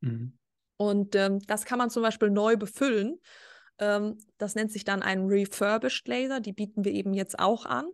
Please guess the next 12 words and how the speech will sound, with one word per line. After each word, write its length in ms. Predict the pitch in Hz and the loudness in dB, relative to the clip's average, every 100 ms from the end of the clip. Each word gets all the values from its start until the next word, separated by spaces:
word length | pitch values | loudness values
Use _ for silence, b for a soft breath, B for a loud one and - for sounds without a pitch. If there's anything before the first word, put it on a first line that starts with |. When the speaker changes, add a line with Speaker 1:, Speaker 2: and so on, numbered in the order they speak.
| - | -8
Speaker 2:
ne? 320 | 208 196 107 | -2 0 0
Speaker 1:
Mhm. 160 | 120 123 B _ | -4 -8 B _
Speaker 2:
Und 180 | 208 | -4
das 140 | 202 226 | -2 -4
ist 120 | 240 | -4
natürlich 520 | 226 - 240 226 220 | -4 -2 -2 -2 -2
ein, 320 | 208 208 202 208 | -4 -2 -4 -4
ein 200 | 202 202 | -6 -2
tolles 500 | 233 240 262 254 - | 0 2 0 -2 -8
Produkt, 640 | - 196 214 302 - - - | -4 -2 0 0 -4 -16 -6
was, 360 | 208 208 - - | -4 -4 -6 -8
ähm, 380 | 202 202 202 | -4 -2 -2